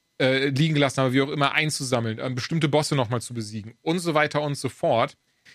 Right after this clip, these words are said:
Und, ähm, da ist mir dann aufgefallen, Moment, aber die Map sieht jetzt ganz anders aus auf einmal. Denn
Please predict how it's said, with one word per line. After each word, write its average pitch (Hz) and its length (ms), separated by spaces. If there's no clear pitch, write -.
Und, 151 380
ähm, 139 380
da 180 120
ist 202 80
mir 202 80
dann 151 80
aufgefallen, 151 280
Moment, 151 260
aber 131 140
die 117 120
Map 151 180
sieht - 160
jetzt 117 160
ganz 113 160
anders 208 300
aus 107 140
auf 101 120
einmal. 101 360
Denn 185 420